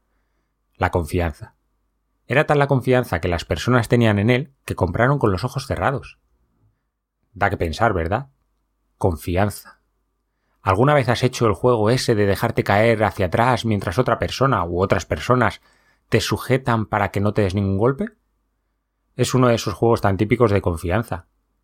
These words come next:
¿Lo harías con la primera persona que te presentasen por la calle a la que no conoces de nada? Hombre, estoy seguro que puede haber respuesta para todo, por supuesto, pero entiendo que en la mayoría de los casos, eh, diríamos que no. ¿Por qué?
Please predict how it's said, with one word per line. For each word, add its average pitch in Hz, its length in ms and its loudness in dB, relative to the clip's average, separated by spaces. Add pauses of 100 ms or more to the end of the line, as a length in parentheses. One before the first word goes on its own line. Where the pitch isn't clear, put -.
(280)
¿Lo 95 140 -2
harías 131 180 2
con 147 140 2
la 139 80 2
primera 123 320 0
persona 151 400 -2
que 113 100 -4
te 95 80 -4
presentasen 98 540 -2
por 107 100 2
la 90 100 -2
calle 104 240 0
a 95 40 0
la 90 100 -2
que 90 80 -4
no 92 100 -2
conoces 95 360 -2
de 92 80 -2
nada? 151 320 -2 (960)
Hombre, 104 140 2
estoy 110 160 2
seguro 117 260 4
que 95 80 -2
puede 104 160 4
haber 101 160 2
respuesta 92 400 0
para 82 180 -6
todo, 143 260 0
por - 120 -2
supuesto, 123 500 0 (460)
pero 101 160 2
entiendo 123 340 0
que 127 60 0
en 101 60 2
la 95 40 0
mayoría 95 320 0
de 107 60 4
los 104 160 -2
casos, 113 500 0
eh, 87 200 -4
diríamos 87 420 -2
que 76 100 -6
no. - 160 -12 (720)
¿Por 190 160 4
qué? 139 300 0